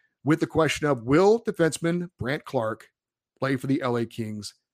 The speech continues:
this season? We talked about this on Monday's show. Uh, Clarke, the Kings' number one pick, eighth overall in twenty twenty-one, looked great at the recent rookie faceoff in San Jose. He had four assists. He had the game-winning goal in a shootout in game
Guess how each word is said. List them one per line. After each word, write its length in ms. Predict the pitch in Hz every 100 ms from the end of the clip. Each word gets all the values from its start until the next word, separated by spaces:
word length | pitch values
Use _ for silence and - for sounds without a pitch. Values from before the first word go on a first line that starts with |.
| _ _ -
this 200 | 123 -
season? 320 | 127 107 107
We 80 | 127
talked 240 | 160 151
about 160 | 156 135
this 180 | 160 -
on 160 | 139
Monday's 320 | 131 170 175 -
show. 420 | 175 170 175 - _ _ _
Uh, 180 | 120 117
Clarke, 480 | - - 165 160 - -
the 100 | 127
Kings' 320 | 143 139 101
number 240 | 151 180
one 200 | 175 160
pick, 300 | - 156 151 -
eighth 220 | 165 175
overall 480 | 170 147 151 147 147
in 120 | 135
twenty 240 | - 151
twenty-one, 600 | 135 151 143 123 123 123 120 -
looked 280 | 120 - 107
great 520 | 120 165 185 - -
at 160 | 123 120
the 160 | 117 107
recent 380 | 113 139 139 123
rookie 280 | 113 131 120
faceoff 440 | 127 131 135 127
in 80 | 123
San 220 | - 131
Jose. 440 | 120 101 147 151 139 _ _ _ _
He 100 | 135
had 180 | 135 131
four 180 | 147 131
assists. 500 | - 156 165 - -
He 80 | 127
had 120 | 117
the 60 |
game-winning 400 | 113 135 139 135
goal 240 | 127 131 135
in 80 | 110
a 40 |
shootout 420 | - 165 143 143
in 120 | 123
game 400 | 120 123 123 123